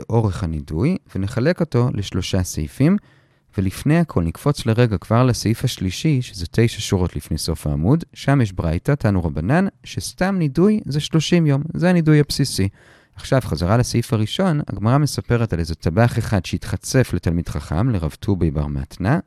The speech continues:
ולכן אביי ורבא נידו אותו, וזה דווקא עזר, הוא חזר בתשובה, הוא הלך לפייס את רב טובי בר מתנא, ועכשיו אביי רוצה להפסיק את הנידוי שלו,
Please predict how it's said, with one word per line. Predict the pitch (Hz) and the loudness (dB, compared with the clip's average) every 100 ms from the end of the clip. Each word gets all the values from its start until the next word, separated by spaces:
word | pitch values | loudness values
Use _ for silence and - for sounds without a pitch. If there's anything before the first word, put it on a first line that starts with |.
| - | -4
ולכן | 85 85 - 104 | -2 -2 0 0
אביי | 85 104 104 | 2 2 2
ורבא | 87 85 107 92 92 | 2 2 2 4 2
נידו | 82 78 76 69 | 2 -2 -4 -6
אותו, | 71 147 185 180 | -2 0 2 0
וזה | 170 | -2
דווקא | 160 - - | -2 -4 -4
עזר, | 87 - 165 127 | -2 2 2 0
הוא | |
חזר | - - 92 87 | -4 -4 -2 -2
בתשובה, | 85 - 110 160 | -4 -4 0 2
הוא | 139 | 4
הלך | 98 - | 2 0
לפייס | 101 - 90 117 107 85 | -4 0 2 4 2 -2
את | - | -6
רב | 82 | -6
טובי | - 85 76 | 0 0 0
בר | 73 | 0
מתנא, | 73 78 - 127 175 208 151 | 0 -2 -2 0 0 0 -8
ועכשיו | 90 - - 190 | -8 -4 -2 0
אביי | 135 139 151 | 2 2 0
רוצה | 151 - | -2 -2
להפסיק | 196 139 - 139 | -2 -2 -2 -4
את | 160 | 0
הנידוי | 156 156 190 | 0 2 2
שלו, | - 151 | 2 -2